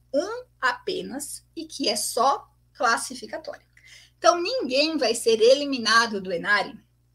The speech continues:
porque tem pouca coisa no currículo, tá? Não é assim que funciona. Você é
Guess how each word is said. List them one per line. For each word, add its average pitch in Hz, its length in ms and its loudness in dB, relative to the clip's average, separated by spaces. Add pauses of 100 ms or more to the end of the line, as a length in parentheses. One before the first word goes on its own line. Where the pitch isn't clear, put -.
(720)
porque - 220 -4
tem 254 280 -2
pouca 262 280 -2
coisa 240 240 -4
no 247 100 -6
currículo, - 340 -12 (400)
tá? 214 300 2 (420)
Não 233 180 -2
é 247 100 -2
assim 247 200 -2
que 247 100 -6
funciona. - 520 -6 (220)
Você 214 280 -2
é 269 280 2